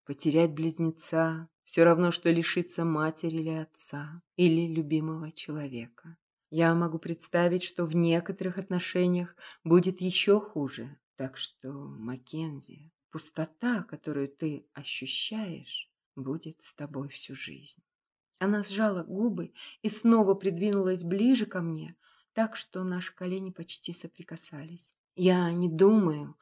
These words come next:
что прошедший год должен был залечить твои раны или помочь тебе пережить смерть Уиллоу.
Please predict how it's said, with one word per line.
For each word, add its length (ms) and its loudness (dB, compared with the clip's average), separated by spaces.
что 180 0
прошедший 540 4
год 280 2
должен 460 2
был 220 4
залечить 560 0
твои 240 0
раны 520 0
или 220 6
помочь 720 2
тебе 240 -2
пережить 560 0
смерть 480 -4
Уиллоу. 680 -4